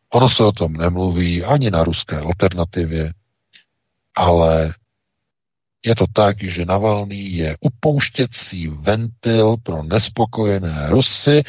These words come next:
stejně jako v České republice je vypouštěcím ventilem pro nespokojené Čechy a nespokojené některé vlastence, jiný politik a jiná politická strana, kterou nemusíme jmenovat.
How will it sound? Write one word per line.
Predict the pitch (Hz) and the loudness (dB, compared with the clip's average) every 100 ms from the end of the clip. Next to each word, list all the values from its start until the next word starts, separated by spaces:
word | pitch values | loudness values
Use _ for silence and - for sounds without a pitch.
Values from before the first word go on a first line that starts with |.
| - - | -6 -14
stejně | - 131 120 95 | 0 2 2 0
jako | 82 76 - - | -2 -2 -8 -16
v | - | -10
České | 160 147 - 147 | -8 -8 0 2
republice | 135 131 127 113 117 113 - 101 | 2 0 -2 -2 -4 -4 -4 -2
je | 80 | -2
vypouštěcím | 76 92 98 98 - 101 - - 80 76 | -4 -6 -4 -4 -2 -4 -4 -6 -6 0
ventilem | 104 131 - 135 127 127 127 131 - - | 0 0 2 4 6 4 0 -6 -12 -8
pro | 92 | -4
nespokojené | 87 101 - 101 - 98 92 78 73 | 0 -2 0 -4 0 2 2 -2 -6
Čechy | - - 139 - 123 | -4 -2 -2 0 0
a | 87 | 2
nespokojené | 90 - 104 - 95 87 82 78 76 | 0 -2 -4 -4 -2 -2 -2 -4 -2
některé | 82 82 - 73 73 87 107 | -4 -6 -8 -8 -2 2 4
vlastence, | 113 117 - 113 113 110 - 95 95 - - - - - _ _ _ _ _ - | 4 2 0 -4 -4 -6 -2 0 0 -6 -20 -20 -20 -20 _ _ _ _ _ -18
jiný | 78 76 82 95 | -12 -8 -2 0
politik | 92 95 92 101 92 - 80 | 2 2 2 0 -4 -6 -10
a | 78 | -10
jiná | 78 69 76 80 82 | -10 -12 -6 -2 -2
politická | 85 80 78 - 78 - | -2 -4 -4 -6 -8 -6
strana, | - 117 117 107 | -2 0 0 -2
kterou | - 73 69 69 | -6 -10 -10 -6
nemusíme | 80 80 - 80 76 71 | -6 -6 -8 -8 -8 -8
jmenovat. | 67 67 69 73 90 85 76 | -10 -12 -6 0 2 4 2